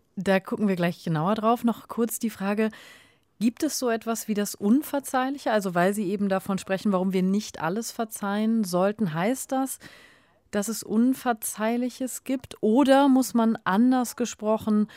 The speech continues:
mit dem Philosophen Jacques Derrida sagen, genau das wäre Gegenstand des Verzeihens, weil alles andere kann man ja sozusagen relativ einfach dann begleichen, während nur das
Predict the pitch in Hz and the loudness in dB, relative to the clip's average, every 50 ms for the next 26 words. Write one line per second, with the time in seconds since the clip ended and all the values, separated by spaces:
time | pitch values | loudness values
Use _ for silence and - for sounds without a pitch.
0 | - - - - - - 190 - 202 185 - 208 196 196 185 208 214 - 220 214 | -20 -20 -20 -14 -8 -6 -2 -2 -2 -2 -2 -2 -2 0 0 0 -2 0 0 0
1 | 190 190 196 208 - - - 214 190 190 190 180 175 - 170 165 180 196 214 220 | 2 2 0 -2 -2 -2 -4 -2 -2 -2 -6 -6 -2 0 2 2 4 2 2 0
2 | 202 202 190 196 202 202 196 202 202 202 202 196 - - _ - - 196 190 190 | 0 2 2 2 2 2 2 2 2 2 0 0 -4 -10 _ -6 -2 0 2 2
3 | 190 185 185 190 202 196 - - 196 208 208 202 202 196 190 190 180 160 - 214 | 2 2 2 0 0 0 -4 -2 0 0 0 0 0 0 -2 -2 -2 -2 0 0
4 | 240 240 233 175 - - - 151 143 143 - 147 143 - - 147 139 - - 147 | 2 2 2 0 -2 -4 -6 -6 -6 -6 -6 -8 -10 -8 -8 -8 -8 -8 -6 -4
5 | 143 143 143 143 143 139 - - 151 147 147 147 - - 175 170 - - - 143 | -2 -2 -2 -2 -4 -4 -4 -2 -2 0 0 0 -2 0 0 0 -2 -2 -2 2
6 | 175 208 226 233 220 214 202 208 208 - 165 165 165 160 160 156 151 156 151 147 | 4 6 6 6 6 4 2 2 0 -2 -4 -2 0 0 0 0 0 -2 -2 -4
7 | - _ - - 135 - - 156 151 156 156 156 160 147 160 156 151 - 180 165 | -8 _ -16 -16 -14 -10 -8 -4 -2 -2 -2 -2 0 0 0 0 0 -2 -4 -6
8 | - - - 147 147 165 196 233 262 - - - 226 226 226 - - - - 185 | -6 -4 -4 -2 0 2 4 2 2 2 2 2 2 2 0 -4 -8 -4 -2 0
9 | 185 180 180 180 185 180 175 - 175 - 170 165 165 170 190 214 - - 214 208 | 2 2 2 0 0 -2 -2 -4 -4 -2 0 0 2 2 0 0 0 0 0 0
10 | - - - - - - _ - 175 175 147 165 196 196 190 190 180 - - | 0 -4 -20 -20 -20 -14 _ -2 0 0 0 0 0 0 0 0 -2 -2 -6